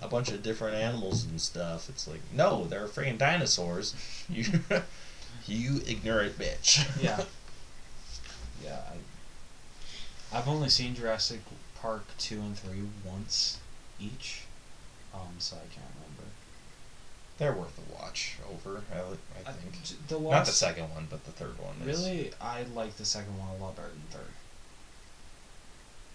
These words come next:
Speaker 1: Maybe it's been a while
Speaker 2: I'm,
Speaker 1: since I've seen
Speaker 2: I'm
Speaker 1: them.
Speaker 2: to the
Speaker 1: Maybe
Speaker 2: point
Speaker 1: I
Speaker 2: where I
Speaker 1: might, I
Speaker 2: kinda
Speaker 1: might
Speaker 2: almost
Speaker 1: share that opinion. <laughs>
Speaker 2: Okay, like, I'm almost to the point where I don't hate the third one, but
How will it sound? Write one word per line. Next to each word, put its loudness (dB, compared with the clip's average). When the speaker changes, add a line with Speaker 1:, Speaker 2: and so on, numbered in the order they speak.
Speaker 1:
Maybe -4
it's -6
been -6
a -6
while -2
Speaker 2:
I'm, -4
Speaker 1:
since -2
I've -4
seen -2
Speaker 2:
I'm -2
Speaker 1:
them. -2
Speaker 2:
to 0
the 2
Speaker 1:
Maybe -2
Speaker 2:
point 0
Speaker 1:
I 6
Speaker 2:
where 4
I 4
Speaker 1:
might, 6
I 6
Speaker 2:
kinda 2
Speaker 1:
might 4
Speaker 2:
almost 4
Speaker 1:
share 4
that 4
opinion. -2
<laughs> 2
Speaker 2:
Okay, 0
like, -4
I'm -2
almost 0
to -6
the -6
point -8
where -6
I -4
don't -4
hate -4
the -2
third -2
one, 0
but -2